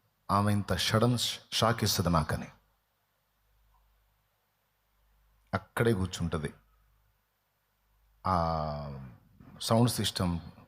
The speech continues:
ఉంది కదా, ఆ, అక్కడ ఒక సిస్టర్ కూర్చుంది కదా, ఆ పక్కన బ్లూ శారీ అక్క కూర్చుంది కదా, ఆ, అక్క పక్కన ఇంకో సిస్టర్ కూర్చు-, ఆ, ఆ ప్లేస్లో కూర్చుంటది.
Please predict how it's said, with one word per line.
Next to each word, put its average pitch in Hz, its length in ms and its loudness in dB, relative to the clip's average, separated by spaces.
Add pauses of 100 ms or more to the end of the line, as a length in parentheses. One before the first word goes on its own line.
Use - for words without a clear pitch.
ఉంది 101 180 0
కదా, 98 260 -4 (1200)
ఆ, 85 200 2
అక్కడ 92 220 -2
ఒక 90 180 -2
సిస్టర్ 104 420 -2
కూర్చుంది 101 400 -4
కదా, 101 260 -8 (3250)
ఆ - 120 -14
పక్కన 107 400 0 (400)
బ్లూ 113 260 2
శారీ 113 280 0
అక్క 92 160 -4
కూర్చుంది 95 400 -4
కదా, 92 240 -6 (1120)
ఆ, 85 300 -2
అక్క 98 200 -2
పక్కన 98 420 -2 (1300)
ఇంకో 113 160 0
సిస్టర్ 98 300 -4
కూర్చు-, 92 200 -6
ఆ, 104 380 4
ఆ 98 140 4
ప్లేస్లో 98 460 2
కూర్చుంటది. 90 540 -2